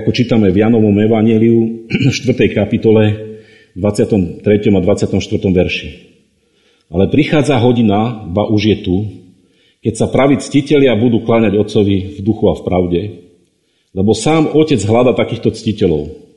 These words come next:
Boh je duch a tí, čo sa mu kláňajú, musia sa mu kláňať v duchu a v pravde. Uctievanie je ľudskou odpoveďou na Božiu iniciatívu.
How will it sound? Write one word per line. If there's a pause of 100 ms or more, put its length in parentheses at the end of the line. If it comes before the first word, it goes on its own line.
(680)
Boh
je
duch (240)
a
tí,
čo
sa
mu
kláňajú, (560)
musia
sa
mu
kláňať
v
duchu
a
v
pravde. (2000)
Uctievanie
je
ľudskou
odpoveďou
na
Božiu
iniciatívu.